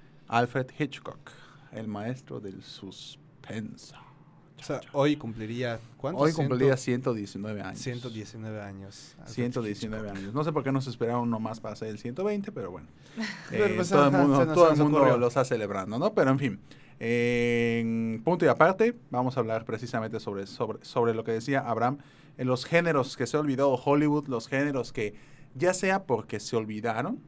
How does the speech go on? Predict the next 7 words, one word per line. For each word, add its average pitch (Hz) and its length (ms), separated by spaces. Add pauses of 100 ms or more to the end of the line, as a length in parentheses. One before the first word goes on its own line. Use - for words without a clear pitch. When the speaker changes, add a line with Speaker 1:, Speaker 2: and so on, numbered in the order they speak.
(1120)
Speaker 1:
porque 113 800
se 107 160
transformaron, 139 960 (1000)
o 156 400
simple 143 300
y 127 40
sencillamente 120 760